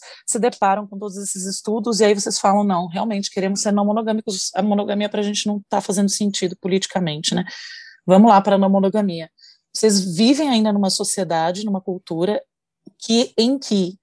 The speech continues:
o patriarcado está dado e, portanto, o controle sobre a mulher está dado, né? Então, não é à toa que, por exemplo, na clínica eu recebo casais <laughs> não monogâmicos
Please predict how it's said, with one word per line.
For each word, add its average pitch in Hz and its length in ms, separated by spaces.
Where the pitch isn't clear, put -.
o 240 120
patriarcado 196 640
está 240 240
dado 165 440
e, 180 80
portanto, 196 400
o - 40
controle 214 440
sobre 202 320
a - 20
mulher 180 320
está 220 340
dado, 170 380
né? 170 200
Então, 190 160
não 208 140
é 208 60
à 233 80
toa 220 260
que, 214 100
por 208 160
exemplo, 196 380
na 196 120
clínica 208 360
eu 208 40
recebo 208 320
casais 208 520
<laughs> - 20
não 202 160
monogâmicos 196 680